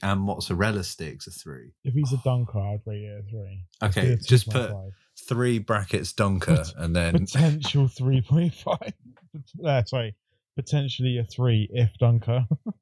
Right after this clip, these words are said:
Speaker 1: If Dunker. I mean, it's a controversial thing, Dunkin, to begin with, but
Speaker 2: Yeah,
Speaker 1: we
Speaker 2: but I
Speaker 1: rate it on
Speaker 2: rate
Speaker 1: the
Speaker 2: it,
Speaker 1: show.
Speaker 2: you know.
Speaker 1: It's niche, you know, it's different.
Speaker 2: Go on then.
Speaker 1: I think
Speaker 2: Two
Speaker 1: this
Speaker 2: more.
Speaker 1: is Matty. He gets six nuggets, large fries, large banana milkshake, McFlurry, and an apple pie.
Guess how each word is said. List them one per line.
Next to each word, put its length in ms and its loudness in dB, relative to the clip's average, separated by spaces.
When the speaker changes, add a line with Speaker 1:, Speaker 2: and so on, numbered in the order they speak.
Speaker 1:
If 220 -6
Dunker. 640 -4
I 60 -6
mean, 140 2
it's 100 -2
a 40 0
controversial 680 0
thing, 280 2
Dunkin, 460 -4
to 100 -14
begin 320 -2
with, 300 -10
but 280 -10
Speaker 2:
Yeah, 180 6
Speaker 1:
we 60 0
Speaker 2:
but 100 4
I 60 2
Speaker 1:
rate 20 2
it 20 2
on 60 2
Speaker 2:
rate 80 4
Speaker 1:
the 60 0
Speaker 2:
it, 120 0
Speaker 1:
show. 120 -2
Speaker 2:
you 80 -2
know. 180 -8
Speaker 1:
It's 180 -2
niche, 480 2
you 80 -6
know, 140 0
it's 100 -4
different. 440 -4
Speaker 2:
Go 80 0
on 80 2
then. 220 -2
Speaker 1:
I 40 -20
think 140 0
Speaker 2:
Two 80 2
Speaker 1:
this 40 2
Speaker 2:
more. 180 4
Speaker 1:
is 60 0
Matty. 520 0
He 80 -6
gets 200 -2
six 440 -4
nuggets, 480 0
large 300 2
fries, 400 0
large 320 -2
banana 320 0
milkshake, 500 -4
McFlurry, 560 -4
and 160 -6
an 80 -6
apple 260 -10
pie. 340 -14